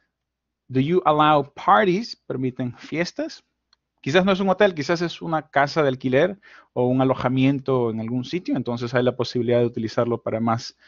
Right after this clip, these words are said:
que solo dormir. Do you allow pets? Do lo-, do you allow parties? Do you allow visits? ¿Permiten visitas?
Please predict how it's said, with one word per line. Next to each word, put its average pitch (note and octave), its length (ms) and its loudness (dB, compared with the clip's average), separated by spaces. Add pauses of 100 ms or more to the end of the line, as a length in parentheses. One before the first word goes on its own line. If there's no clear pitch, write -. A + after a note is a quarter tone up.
(300)
que A#2 80 -4
solo A#2+ 440 2 (140)
dormir. B2+ 400 0 (240)
Do C3 100 -2
you B2 120 4
allow A#2+ 200 2
pets? F3 380 0
Do C3 140 -8
lo-, A#2 240 -2
do B2 120 -6
you A#2+ 100 -2
allow A#2 320 0
parties? F#3+ 600 2 (400)
Do D3 80 0
you D#3+ 180 4
allow D#3+ 280 6
visits? F3+ 680 -2 (160)
¿Permiten C3+ 440 -6
visitas? - 580 -8